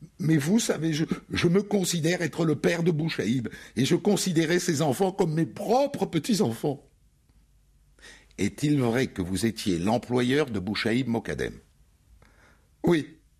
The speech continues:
C'était mon secrétaire médical et, et aussi mon chauffeur. Il confirme par ailleurs qu'effectivement, il payait tout. Il a notamment payé tous les frais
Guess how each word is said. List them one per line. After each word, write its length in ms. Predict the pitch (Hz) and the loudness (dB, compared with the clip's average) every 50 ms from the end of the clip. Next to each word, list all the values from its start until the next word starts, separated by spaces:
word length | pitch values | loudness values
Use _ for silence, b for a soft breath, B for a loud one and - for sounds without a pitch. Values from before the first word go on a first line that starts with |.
| _ _ _ _ _ _ _ B B B B B B B | _ _ _ _ _ _ _ B B B B B B B
C'était 280 | - - 113 - 160 | -10 -10 -2 0 2
mon 140 | 160 156 151 | 4 4 2
secrétaire 480 | 135 - 165 - - 143 139 - - 151 | 2 2 0 0 0 0 0 0 0 2
médical 480 | 151 131 123 127 - 151 156 170 165 | 2 0 0 0 -2 0 0 2 2
et, 280 | 139 123 120 113 - - _ - _ _ _ _ _ _ _ _ _ _ _ _ - - | 0 -2 -2 -4 -6 -14 _ -20 _ _ _ _ _ _ _ _ _ _ _ _ -20 -2
et 100 | - 135 | 0 2
aussi 240 | 143 147 139 - 170 | 2 2 2 2 0
mon 140 | 151 143 135 | 2 0 0
chauffeur. 400 | - - 123 - - - 62 - _ _ - _ _ _ _ _ _ _ _ _ _ _ _ _ _ _ _ _ _ _ _ _ _ _ _ _ _ _ | 0 -2 -4 -4 -4 -10 -10 -10 _ _ -20 _ _ _ _ _ _ _ _ _ _ _ _ _ _ _ _ _ _ _ _ _ _ _ _ _ _ _
Il 200 | - 85 92 92 | 0 0 0 0
confirme 540 | - - 127 147 139 - - 147 131 120 120 | 2 2 2 2 2 2 2 2 2 2 0
par 160 | 95 - 104 | 0 0 2
ailleurs 360 | 101 117 113 123 131 131 - _ | 2 2 4 4 2 2 0 _
qu'effectivement, 800 | - 113 - - 120 - _ - 117 110 98 120 123 123 - - | -2 0 0 0 -4 -4 _ -4 -4 0 2 2 2 0 -2 0
il 220 | - 104 113 107 90 | 0 2 2 2 0
payait 400 | _ _ 113 104 95 101 101 - _ _ | _ _ 0 2 2 2 0 0 _ _
tout. 180 | - 101 78 - _ _ _ _ B B B B B B | 2 2 2 2 _ _ _ _ B B B B B B
Il 260 | 69 82 92 110 113 | -2 0 2 2 2
a 100 | 104 101 | 2 2
notamment 640 | 87 80 101 127 131 _ - 127 123 120 110 104 | 2 2 2 2 0 _ 0 0 2 2 2 0
payé 420 | 101 _ 101 98 104 110 117 120 _ _ _ _ _ | 0 _ 0 0 2 2 0 0 _ _ _ _ _
tous 220 | - 208 226 226 214 | 0 0 2 2 2
les 140 | 190 170 | 2 0
frais 380 | 160 - - - - 139 135 - | 0 -2 -6 -2 -2 -2 -2 -2